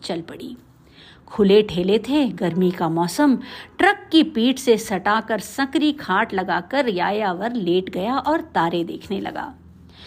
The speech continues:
इंजन के कोयले बालों में भरने लगे। गाड़ी की गति बढ़ी तो सब कपड़े इतनी जोर से फड़फड़ाने लगे कि नींद असंभव हो गई, और चाल धीमी पड़ती तो मच्छर बोटियां नोचने लगते।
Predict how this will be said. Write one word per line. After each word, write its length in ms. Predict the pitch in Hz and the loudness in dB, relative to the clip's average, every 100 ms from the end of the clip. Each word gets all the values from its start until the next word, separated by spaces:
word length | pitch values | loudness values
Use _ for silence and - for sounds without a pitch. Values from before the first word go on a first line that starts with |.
| - - - | -20 -12 0
इंजन 420 | 202 190 233 269 | 4 6 6 6
के 120 | 302 | 6
कोयले 480 | 302 190 180 220 277 | 4 4 6 6 4
बालों 420 | 196 180 180 185 | 6 6 6 4
में 180 | 208 247 | 2 0
भरने 380 | 185 170 170 175 | 0 0 2 2
लगे। 400 | 175 185 196 196 - - - 185 | 2 2 0 -2 -10 -18 -14 -4
गाड़ी 420 | 180 180 180 262 | 4 4 6 2
की 160 | 294 254 | 2 2
गति 340 | 190 175 247 | 2 2 -2
बढ़ी 540 | 185 170 175 320 349 - - - | 0 -4 4 4 4 0 -18 -4
तो 80 | 302 | -2
सब 420 | - - 262 - | -2 2 2 2
कपड़े 360 | - 196 208 302 | -2 -2 2 2
इतनी 420 | 226 - 240 330 | 0 -2 4 4
जोर 400 | 208 160 202 240 | 4 2 4 4
से 160 | 247 359 | 4 2
फड़फड़ाने 560 | 349 302 254 226 220 | 4 2 4 4 2
लगे 280 | 208 180 262 | -2 -2 -4
कि 140 | 320 285 | 0 0
नींद 420 | 208 202 277 - | 2 2 0 -2
असंभव 440 | 247 202 180 185 175 | -4 -2 -2 -2 -4
हो 180 | 175 | -4
गई, 340 | 170 - - - _ _ _ - - | -8 -10 -14 -16 _ _ _ -20 -8
और 140 | 185 196 | -4 -4
चाल 440 | 196 185 175 220 | -2 2 4 2
धीमी 400 | 175 196 196 233 | -2 2 4 4
पड़ती 440 | 247 269 269 330 | 4 2 6 4
तो 160 | 240 196 | 4 0
मच्छर 460 | 175 190 - 262 202 | -2 -6 -4 -4 -4
बोटियां 560 | 185 196 208 220 233 | -4 -8 -4 -2 -2
नोचने 420 | 175 190 - 196 | -2 -6 -6 -6
लगते। 420 | 180 - - - | -6 -8 -12 -14